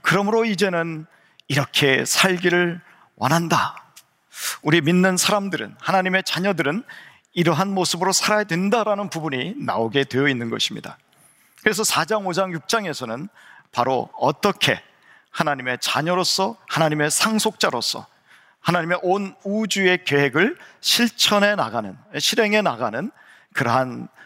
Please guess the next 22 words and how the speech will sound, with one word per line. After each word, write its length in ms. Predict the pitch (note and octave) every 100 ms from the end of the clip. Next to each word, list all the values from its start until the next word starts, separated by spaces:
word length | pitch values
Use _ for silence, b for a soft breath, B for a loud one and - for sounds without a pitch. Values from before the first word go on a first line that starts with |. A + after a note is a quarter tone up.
| B
하나님의 500 | - D3 C3 B2+ B2
자녀들로서 580 | - A2 A2+ A#2 A2 -
어떻게 480 | C#3 - - - A3+
살아가야 480 | - B3 G3+ G3 G3
되는지를 580 | D3 C#3+ B2+ A#2 C#3 F4+
이제부터 500 | E3 G3 D#3 C3 G#2 B B
하나하나씩 800 | - - E3+ C#3 A#2 G2 C3 C#3
설명을 560 | - G3 F3+ D3 B2+ A#2+
해 80 | D#3
나가는 360 | F3 C#3+ A#2+
것이죠. 420 | C3 G#2 - G#2 - b b b b b
자, 120 | B2+
우리 200 | A2+ F#3
일 140 | F#3+ A3
절의 260 | A#3+ A#3
말씀을 400 | A3+ G3 - F3+
또 140 | E3+ D#3+
다시 280 | - - D3
한번 340 | C3+ A#2+ F#3+
같이 240 | A#2 -
한번 220 | C3 A#2+ B2
읽어보겠습니다. 880 | B2 A2+ G#2+ G#2 - G2+ A2+ G#3